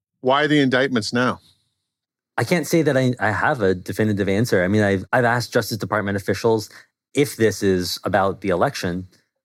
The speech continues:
Speaker 2: and they say no, that, you know, this is just how long it takes to really get the evidence of who was at the keyboard doing what and, you know, have the basis for, uh, an indictment that'll hold up in court, although it'll probably never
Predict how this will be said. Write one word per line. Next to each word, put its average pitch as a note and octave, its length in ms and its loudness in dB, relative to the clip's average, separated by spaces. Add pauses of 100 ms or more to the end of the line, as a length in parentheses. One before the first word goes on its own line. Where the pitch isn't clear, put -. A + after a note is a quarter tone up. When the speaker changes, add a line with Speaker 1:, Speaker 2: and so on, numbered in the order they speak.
(100)
Speaker 2:
and G#2+ 280 0
they A2 60 4
say A2+ 200 -2
no, G#2+ 440 0
that, F2+ 360 -2
you G2 60 -6
know, F2+ 80 -4
this G2+ 200 -4
is G#2 80 -2
just G2+ 220 -2
how G2+ 140 0
long F#2 300 -2
it F2 120 -6
takes - 580 -8
to E2 480 -6 (420)
really G2+ 460 0
get F#2 180 -4
the G2+ 140 -2
evidence F2+ 460 -2
of E2 180 -2
who B2+ 380 2
was G2 180 0
at G#2 160 0
the G#2 80 -6
keyboard F#2 720 -2
doing G2 300 -4
what F#2+ 360 0
and, F2+ 420 -4
you G#2 60 -8
know, F2 140 -2
have G#2+ 280 -2 (440)
the E2+ 360 -2
basis G#2+ 400 -2
for, E2+ 400 -2 (640)
uh, D#2+ 320 -4
an G#2 100 -2
indictment G#2 340 0
that'll F2 180 0
hold A2 220 0
up F2+ 160 -2
in F2 100 -6
court, A#2 320 0 (220)
although G#2 140 0
it'll G2 140 2
probably F#2 280 -4
never E2+ 400 -4